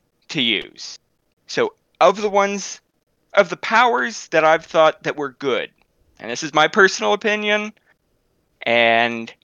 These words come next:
I encourage the other guys here to chime up if they disagree.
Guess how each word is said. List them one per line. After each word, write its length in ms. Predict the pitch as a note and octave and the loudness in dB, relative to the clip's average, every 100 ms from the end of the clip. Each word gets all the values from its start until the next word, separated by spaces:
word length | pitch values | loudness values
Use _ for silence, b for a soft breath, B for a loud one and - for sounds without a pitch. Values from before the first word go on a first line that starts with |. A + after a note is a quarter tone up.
| _ _ | _ _
I 160 | B2+ B2 | 0 0
encourage 640 | B2 - F3 F3 F3 - | 0 -2 2 4 2 0
the 120 | D3 D3+ | 0 2
other 200 | D3+ D3+ | 2 2
guys 340 | D3+ D#3 D3 | 4 4 2
here 320 | E3 D#3 D#3 | 0 0 0
to 340 | C#3+ B2 G2 F2+ b b _ _ _ _ | -2 -2 -2 -4 b b _ _ _ _
chime 420 | - F#3 E3+ E3+ | 0 4 4 4
up 300 | E3+ F3 - - _ _ _ - | 2 0 -2 -18 _ _ _ -6
if 160 | B2 | -4
they 140 | A#2 A2 | -4 -4
disagree. 760 | D3 - C#3+ D#3 E3+ A#3 | -4 -4 -6 0 0 0